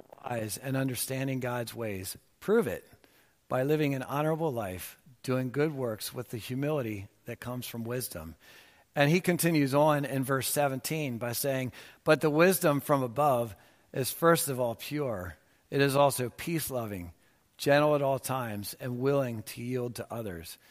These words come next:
It is full of mercy and the fruit of good deeds. It shows no favoritism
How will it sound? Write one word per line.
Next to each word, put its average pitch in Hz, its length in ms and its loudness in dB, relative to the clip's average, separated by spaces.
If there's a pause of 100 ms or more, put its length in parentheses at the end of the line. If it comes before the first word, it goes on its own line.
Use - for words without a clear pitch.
(360)
It 131 120 0
is 131 160 2
full 160 340 0
of 131 120 0
mercy 98 680 -6
and 131 140 -6
the 120 80 -8
fruit 143 420 -6
of 110 140 -10
good 117 220 -6
deeds. 92 440 -8 (480)
It 131 160 -6
shows 139 360 4
no 139 180 4
favoritism 117 880 -4